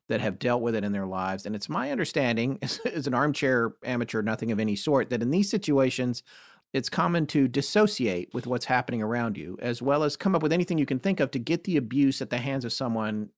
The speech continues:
who's so much more powerful than you to stop. And it led me to wonder if,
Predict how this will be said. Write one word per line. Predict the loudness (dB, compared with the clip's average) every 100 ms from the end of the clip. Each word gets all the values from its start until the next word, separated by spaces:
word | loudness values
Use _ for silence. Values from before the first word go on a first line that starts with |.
| -6
who's | -4 -2
so | 0 0
much | 0 -2
more | -6
powerful | 0 2 2 0
than | 0 0
you | 0 -4
to | -8
stop. | -8 0 0 0 -8 -14 -20 -20 -20 _
And | 0 0
it | -2
led | 0 2
me | 2
to | 2
wonder | 4 4 4 4
if, | 4 0 0